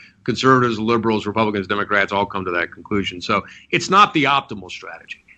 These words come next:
But it's certainly true that adaptation will have to occur.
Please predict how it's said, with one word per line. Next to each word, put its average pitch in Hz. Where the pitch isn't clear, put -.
But -
it's 147
certainly 175
true 131
that 113
adaptation 135
will 104
have 120
to 110
occur. 98